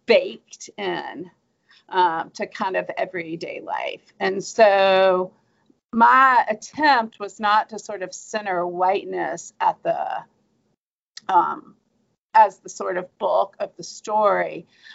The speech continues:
but to expose the sort of dailiness and the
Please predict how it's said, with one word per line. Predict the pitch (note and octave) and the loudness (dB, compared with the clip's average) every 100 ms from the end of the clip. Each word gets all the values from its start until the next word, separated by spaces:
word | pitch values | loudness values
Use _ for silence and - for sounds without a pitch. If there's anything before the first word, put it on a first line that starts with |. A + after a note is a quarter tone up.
| - | -20
but | F3+ G#3 F3+ F3+ - - _ _ _ - | -2 2 2 0 -4 -10 _ _ _ -10
to | - - G#3 | -4 -4 -4
expose | - - - - - A#3 A#3 G#3+ G3+ F#3+ F#3 F3+ F3+ - - _ _ _ | -10 -16 -20 -10 0 4 4 4 2 0 -2 -4 -8 -12 -18 _ _ _
the | F#3+ | -10
sort | F#3+ - G3+ | -8 -2 -2
of | F#3+ F3+ E3 - | -2 -6 -12 -4
dailiness | G#3 G3 G#3 A#3+ A#3+ A#3+ A#3 A3 G#3+ G#3 G#3+ - | 0 2 2 0 -4 -4 -2 2 4 2 0 -6
and | G3+ F#3+ | -6 -6
the | - | -6